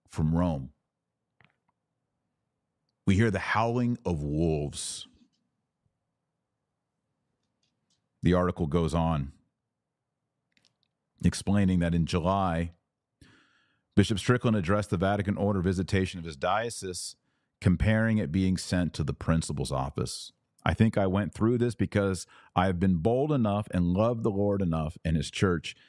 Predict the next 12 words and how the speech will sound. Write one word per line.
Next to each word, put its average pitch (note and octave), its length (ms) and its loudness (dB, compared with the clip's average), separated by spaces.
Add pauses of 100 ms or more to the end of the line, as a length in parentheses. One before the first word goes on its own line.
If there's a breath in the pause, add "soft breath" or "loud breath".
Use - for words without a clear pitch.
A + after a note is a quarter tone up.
(160 soft breath)
simply G#2+ 500 0
preaching E2+ 640 0
the C#2 200 -4
truth." - 540 -6 (1500 loud breath)
Meanwhile, G2+ 760 0 (840)
meanwhile, G#2+ 800 0 (460 soft breath)
you've F3 340 4
got F3 260 -2
guys C3 400 -2
like D#2+ 460 -2 (640)
James A#2+ 580 2
Martin, E2+ 680 -2